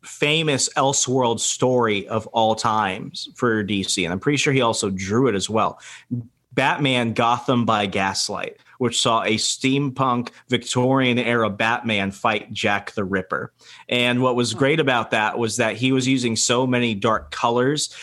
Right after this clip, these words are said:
Speaker 1: What he fa-, found would be easier if he, it was if he just got black paper and just applied other colors to the darkness. So if you ever look at it and you're like, "Wow, this is darker even by, like, today's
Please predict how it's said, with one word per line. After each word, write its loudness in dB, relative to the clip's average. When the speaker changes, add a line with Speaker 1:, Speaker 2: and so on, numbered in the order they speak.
Speaker 1:
What 2
he 0
fa-, -2
found 2
would -2
be 0
easier 0
if 0
he, -2
it -2
was 0
if 2
he 0
just -2
got -2
black 0
paper -2
and 0
just -2
applied 0
other 2
colors -2
to -4
the -2
darkness. -2
So 0
if 0
you 4
ever 2
look 2
at 2
it 0
and -2
you're 4
like, 2
"Wow, 2
this 0
is -2
darker 0
even 0
by, 2
like, 0
today's 0